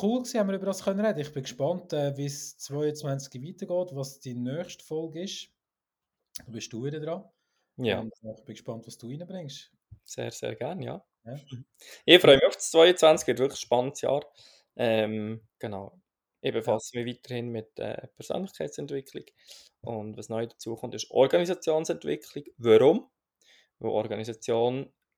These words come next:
Speaker 2: nichts anderes ist als ein Rahmen von Persönlichkeiten. Und, äh, ja, wenn ich Persönlichkeiten berücksichtige, finde ich, muss auch der Rahmen irgendwo passen, für das Potenzial können zu leben.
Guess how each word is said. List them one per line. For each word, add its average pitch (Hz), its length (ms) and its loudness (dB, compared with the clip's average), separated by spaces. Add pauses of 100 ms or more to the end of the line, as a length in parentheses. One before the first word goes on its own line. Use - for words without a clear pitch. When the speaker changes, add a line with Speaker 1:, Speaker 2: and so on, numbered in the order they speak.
Speaker 2:
nichts 123 220 -6
anderes 117 340 -6
ist 120 200 -8
als 110 240 -4
ein 117 140 -6
Rahmen 110 360 2
von - 200 -10
Persönlichkeiten. - 920 -8 (920)
Und, 110 440 -10
äh, 101 260 -12 (440)
ja, 110 280 -14 (800)
wenn 117 480 -10
ich 113 180 -10 (300)
Persönlichkeiten 110 840 -8
berücksichtige, - 840 -12 (300)
finde 110 440 -8
ich, 110 80 -8
muss 107 200 -10
auch 110 80 -8
der - 120 -10
Rahmen 113 300 -8
irgendwo 110 280 -8
passen, - 440 -10
für - 80 -18
das - 140 -18
Potenzial - 600 -10
können 117 360 -10 (380)
zu - 160 4
leben. 175 300 10